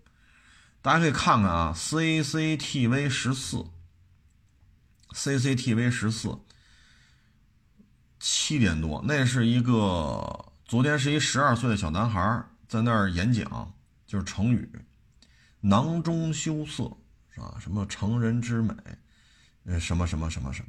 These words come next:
然后用英语怎么说，用中文怎么解释“囊中羞涩”的由来，啊，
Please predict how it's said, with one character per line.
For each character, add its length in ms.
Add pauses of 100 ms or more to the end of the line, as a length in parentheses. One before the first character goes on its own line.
然 160
后 80
用 160
英 260
语 160
怎 140
么 100
说， 340
用 200
中 200
文 140
怎 80
么 120
解 260
释 180 (340)
“囊 360
中 220
羞 240
涩” 160
的 100
由 240
来， 320 (1160)
啊， 220